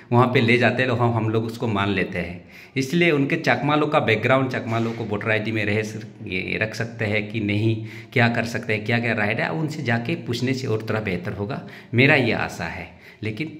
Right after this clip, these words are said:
उलूल जुलूल बातें अगर हम इस तरह करेंगे, that will surely misguide the very innocent people of the Arunachal Pradesh। And law, हम लोग लॉ के हिसाब से सब रखते हैं, तो that will be more better, I think। And you know better than us and better than me also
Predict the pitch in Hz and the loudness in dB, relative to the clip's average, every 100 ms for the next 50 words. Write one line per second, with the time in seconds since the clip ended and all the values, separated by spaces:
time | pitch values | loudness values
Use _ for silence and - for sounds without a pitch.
0 | 117 117 135 135 131 113 104 120 110 107 | -2 2 2 2 2 2 0 0 0 0
1 | 107 107 107 98 104 117 151 113 101 113 | -4 -4 -4 -2 -2 0 -2 -2 -4 -2
2 | 101 98 95 - 139 147 147 139 - - | -4 -4 -8 -2 6 6 8 4 2 -4
3 | - 117 117 123 117 101 120 113 110 123 | 0 2 4 2 2 2 4 4 2 -2
4 | 120 123 120 139 101 98 98 107 107 127 | -2 -4 -2 -2 -2 -4 -2 -2 -2 -6
5 | 120 117 127 143 - - - - - 110 | -4 -2 -2 -2 -8 -16 -18 -14 0 4
6 | 123 127 - - - - 113 147 170 - | 4 2 -4 -8 -12 0 6 6 6 -2
7 | - 123 127 135 120 131 135 127 127 120 | -6 -2 0 -2 0 -2 0 -2 -4 -8
8 | - 120 117 107 - 117 123 123 131 110 | -8 -8 -8 -8 -6 -4 -2 -2 -6 -6
9 | 113 110 104 104 98 90 - 85 - - | -4 -2 -2 -2 -2 -4 -4 -6 -6 -10
10 | - - - - 95 92 104 117 135 156 | -14 -20 -20 -12 -6 -2 2 4 4 4
11 | 117 120 113 107 117 98 113 - 110 101 | 2 2 2 2 2 2 2 0 -6 -4
12 | 95 98 101 90 98 104 90 - 90 | -4 -4 -4 -2 -2 -2 -4 -6 -8